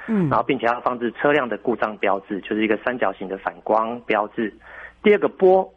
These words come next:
Speaker 2: 哦，那赶快打一一九的伤患，如果有人受伤的话，打一一九伤患救护，然后接着打一一零要报警。
Speaker 1: 嗯。
Speaker 2: 第三部分画，你要将你的车辆标会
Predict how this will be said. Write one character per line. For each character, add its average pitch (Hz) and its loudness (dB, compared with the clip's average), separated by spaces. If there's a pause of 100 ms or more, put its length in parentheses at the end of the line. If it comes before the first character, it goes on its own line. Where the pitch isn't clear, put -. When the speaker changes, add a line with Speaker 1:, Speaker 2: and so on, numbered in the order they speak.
Speaker 2:
哦， 120 0
那 127 0
赶 104 -6
快 127 0
打 98 -2
一 117 -4
一 117 -6
九 101 2
的 92 -2
伤 110 -4
患， 110 0
如 107 -8
果 113 0
有 98 0
人 95 -6
受 113 0
伤 117 -2
的 104 -6
话， 110 0
打 90 -6
一 104 -6
一 - -10
九 95 -2
伤 101 -4
患 107 -6
救 95 -2
护， 95 -4 (440)
然 117 2
后 - -4
接 143 2
着 123 2
打 95 -2
一 - -12
一 127 0
零 98 -2
要 104 0
报 104 0
警。 - -16 (300)
Speaker 1:
嗯。 156 -4
Speaker 2:
第 202 4
三 190 0
部 185 2
分 151 0
画， - 2 (140)
你 117 -4
要 131 2
将 156 -2
你 104 -6
的 98 -4
车 127 0
辆 123 0 (100)
标 120 2
会 120 0